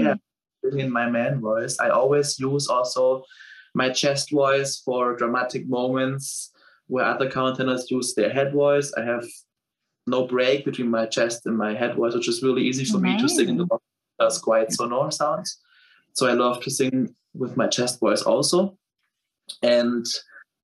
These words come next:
Speaker 2: then at one point I said to my teacher, "You know what, Siegfried, there is something in me I have to show you. Maybe you will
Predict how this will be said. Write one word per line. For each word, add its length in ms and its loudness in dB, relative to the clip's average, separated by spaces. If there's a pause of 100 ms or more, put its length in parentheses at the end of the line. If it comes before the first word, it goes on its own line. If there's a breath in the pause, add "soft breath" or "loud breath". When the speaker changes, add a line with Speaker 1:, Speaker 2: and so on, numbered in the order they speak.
Speaker 2:
then 120 4
at 160 0
one 200 2
point 400 0
I 160 -2
said 280 -2
to 120 -10
my 200 -2
teacher, 580 -2 (100)
"You 120 -2
know 140 2
what, 220 2
Siegfried, 520 -4
there 160 4
is 120 -4
something 360 -4
in 200 -6
me 80 -2
I 60 0
have 200 -2
to 100 -12
show 200 0
you. 160 2
Maybe 260 0
you 140 2
will 200 0